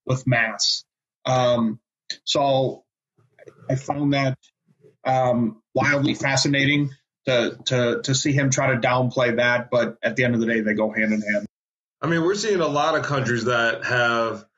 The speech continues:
Speaker 2: not only dealt with this, but they're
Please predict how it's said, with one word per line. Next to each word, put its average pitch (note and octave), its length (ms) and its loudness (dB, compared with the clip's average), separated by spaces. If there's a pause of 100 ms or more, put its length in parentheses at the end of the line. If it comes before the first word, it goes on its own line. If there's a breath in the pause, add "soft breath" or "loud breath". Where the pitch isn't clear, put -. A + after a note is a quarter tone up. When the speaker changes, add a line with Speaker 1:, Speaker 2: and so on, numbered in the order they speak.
(180)
Speaker 2:
not C#3 240 -2
only B2+ 580 0 (340)
dealt C#3+ 300 0
with D3 180 -2
this, C#3+ 360 0
but A2+ 500 -2
they're B2 560 0